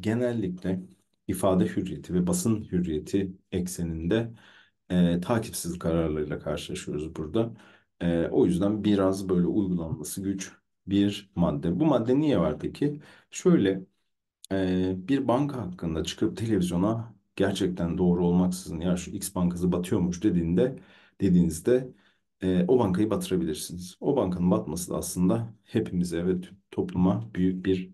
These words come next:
zarar verebilir. Başka bankaların batmasına sebebiyet verebilir. O yüzden çok da haksız bir madde değil. Fakat uygulamada basın hürriyeti ve ifade özgürlüğü daha ağır bastığı için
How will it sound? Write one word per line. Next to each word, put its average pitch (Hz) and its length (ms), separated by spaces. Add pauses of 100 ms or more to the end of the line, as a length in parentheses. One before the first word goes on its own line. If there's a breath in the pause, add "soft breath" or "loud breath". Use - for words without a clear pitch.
zarar 87 420
verebilir. 85 400
Başka 90 320
bankaların 85 460
batmasına 80 420
sebebiyet 78 540
verebilir. 117 420 (340 soft breath)
O 110 80
yüzden 87 180
çok 90 220
da 80 60
haksız - 320
bir 95 400
madde 98 520
değil. 85 280
Fakat 98 260
uygulamada 101 580 (460 loud breath)
basın - 260
hürriyeti 107 320
ve 92 80
ifade 90 300
özgürlüğü 92 680 (180)
daha 90 180
ağır 87 300
bastığı - 280
için 120 360